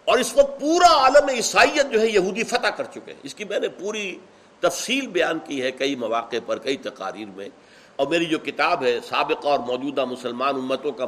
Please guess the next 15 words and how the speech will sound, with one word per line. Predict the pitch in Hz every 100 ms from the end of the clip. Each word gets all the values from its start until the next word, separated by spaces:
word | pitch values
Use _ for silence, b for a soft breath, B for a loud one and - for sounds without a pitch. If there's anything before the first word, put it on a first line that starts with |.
| 113
ماضی، | 123 127 123
حال | 107 135
اور | 123 110
مستقبل، | 110 117 - 156
اس | - -
میں | -
بھی | 165
موجود | 135 95 92 -
ہے۔ | - _ _ _ _ _ _ b b b b b _
کیونکہ | - - - 165 151
حضور | 156 240 339 349
کے | 349
زمانے | 302 285 285 294
کے | 285 277
وقت | 285 285 -